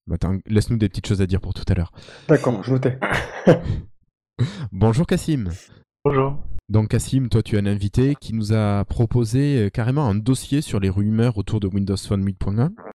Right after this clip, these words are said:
Speaker 1: Donc, euh, il fallait bien qu'on t'invite au moins pour en parler.
Speaker 3: Merci.
Speaker 1: Voilà.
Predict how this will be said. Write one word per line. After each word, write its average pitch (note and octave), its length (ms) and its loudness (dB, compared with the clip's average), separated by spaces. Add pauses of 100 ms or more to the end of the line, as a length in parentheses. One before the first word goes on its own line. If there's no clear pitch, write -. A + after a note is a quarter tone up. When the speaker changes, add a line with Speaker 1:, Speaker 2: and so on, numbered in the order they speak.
(160)
Speaker 1:
Donc, G2+ 300 0
euh, F#2+ 60 4
il E2+ 40 0
fallait F#2 220 0
bien F#2+ 120 0
qu'on F#2 140 -6
t'invite F#2+ 300 -2
au F#2+ 40 -2
moins F#2 140 0
pour F2 160 2
en F2+ 80 2
parler. C3+ 300 0 (880)
Speaker 3:
Merci. G#2+ 300 4 (600)
Speaker 1:
Voilà. F#2 460 2